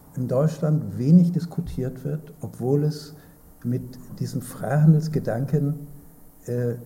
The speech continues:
von vornherein verwoben ist. Ich spreche von den Economic Partnership Agreements, epa-Abkommen, die mit den, äh, sechsundsiebzig früheren, äh, europäischen Kolonien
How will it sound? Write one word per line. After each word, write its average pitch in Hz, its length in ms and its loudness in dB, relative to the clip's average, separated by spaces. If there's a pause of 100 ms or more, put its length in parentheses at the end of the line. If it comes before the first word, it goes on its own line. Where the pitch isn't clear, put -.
(520)
von 120 240 -6
vornherein 156 560 6
verwoben 127 760 2
ist. - 440 2 (640)
Ich - 80 -16
spreche 156 340 4
von 135 220 2
den 127 320 -2
Economic 139 580 4
Partnership - 640 -2
Agreements, 127 720 -2 (760)
epa-Abkommen, 139 1400 0 (680)
die 135 140 2
mit 127 400 0
den, 117 280 0
äh, 117 220 -2
sechsundsiebzig 139 760 0
früheren, 120 760 0
äh, 117 260 -6
europäischen 120 640 -2
Kolonien 120 720 4